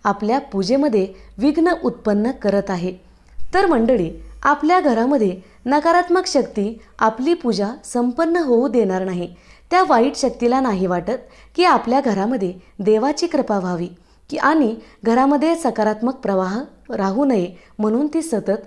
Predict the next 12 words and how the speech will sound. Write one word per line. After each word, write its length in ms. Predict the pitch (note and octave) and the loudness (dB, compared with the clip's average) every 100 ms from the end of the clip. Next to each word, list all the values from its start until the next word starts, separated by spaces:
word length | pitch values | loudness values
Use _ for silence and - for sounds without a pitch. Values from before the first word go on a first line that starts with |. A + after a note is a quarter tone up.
| - | -2
प्रयत्न 360 | C4+ B3+ A#3 F#3+ | 2 2 2 -2
करत 280 | G3 F3+ | 0 -2
असते. 280 | F#3+ - G3+ F#3 - - - - | -4 -8 -8 -10 -12 -20 -20 -4
कारण 260 | D#4 E4+ F4+ - | 2 2 2 2
एका 320 | A3 A3 D4 | 2 2 0
वातावरणात 800 | B3+ G3+ G#3+ A#3 D#4 D4 G#3 F3+ - - - | 2 0 0 0 2 0 -2 -4 -16 -20 -4
एकच 380 | B3 B3 D#4 E4 | 0 2 0 -2
ऊर्जा 400 | C4+ G3+ E3+ G3+ B3 | 0 -2 0 -2 0
राहू 240 | G3+ F#3 | -2 -2
शकते, 420 | F#3 F#3 - F#3 - - - | -4 -6 -6 -8 -10 -20 -4
एकतर 360 | G3+ F#3+ - D4 | -2 -2 0 -2
चांगली 560 | C#4+ A3 F#3+ B3 C#4+ | 0 -2 0 0 0